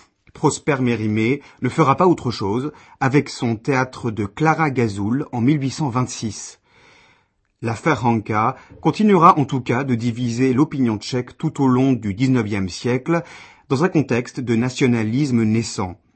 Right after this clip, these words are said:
Et pendant cette période de l'éveil, certains historiens jouent un rôle de premier plan. Citons Jaroslav Gól et surtout Václav Tomek, qui sera le premier recteur de l'université tchèque depuis sa séparation avec la partie allemande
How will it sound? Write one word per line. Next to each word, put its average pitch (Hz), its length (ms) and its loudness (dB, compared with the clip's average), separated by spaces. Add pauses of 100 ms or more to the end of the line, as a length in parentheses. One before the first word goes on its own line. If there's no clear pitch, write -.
(360)
Et 127 80 0
pendant 143 240 2
cette 123 240 -6
période 123 480 0
de 113 100 -2
l'éveil, 107 560 -2 (380)
certains 196 300 0
historiens 147 580 0
jouent 156 320 -2
un 127 120 0
rôle 127 340 0
de 110 100 -2
premier 135 420 2
plan. 120 320 -4 (420)
Citons 117 680 -2
Jaroslav 113 560 -2
Gól 117 480 2 (240)
et 156 60 -2
surtout 202 320 0
Václav 156 560 0
Tomek, 107 440 -2 (220)
qui 156 100 -4
sera 196 220 2
le 165 100 4
premier 170 300 0
recteur 147 460 -2
de 123 80 -2
l'université 120 580 -2
tchèque 117 400 -4
depuis 110 380 -6
sa 101 160 -12
séparation 135 600 -2
avec 110 200 -2
la 107 80 -6
partie - 460 -10
allemande 131 520 0